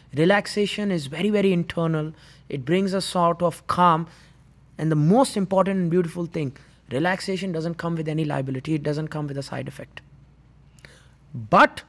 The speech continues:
numbing comes with a boatload of side effects. The dosage of numbing always has to increase. You know, earlier you could get the same joy from one drink, one game, one T V show,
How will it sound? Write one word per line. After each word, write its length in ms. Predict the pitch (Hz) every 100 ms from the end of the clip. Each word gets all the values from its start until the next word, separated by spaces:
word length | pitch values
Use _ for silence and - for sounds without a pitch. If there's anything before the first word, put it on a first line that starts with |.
| _ -
numbing 720 | 135 139 196 233 247 294 302 - _
comes 400 | - 196 214 240 - _ -
with 140 | 135
a 40 | 127
boatload 460 | 120 202 214 214
of 100 | 202
side 220 | - 180
effects. 460 | 175 180 180 - - - - _ - - - _ - - -
The 200 | 151 143
dosage 420 | 127 180 196 208
of 100 | 202
numbing 360 | 175 175 180 175
always 280 | 165 180 170
has 160 | 170
to 120 | - 170
increase. 480 | 156 151 151 - - _ _ _ _ _ _ -
You 80 | 147
know, 160 | 175
earlier 340 | 156 156 175 185
you 140 | 175
could 160 | 170 156
get 160 | 160
the 80 | 156
same 300 | 151 180 180
joy 320 | 156 165 165
from 300 | 165 160 143
one 240 | 139 165 160
drink, 320 | 151 165 147
one 240 | 143 165
game, 400 | 147 160 160 156 - - -
one 320 | - 170 175
T 220 | 170 170
V 120 | 170
show, 340 | 170 - 175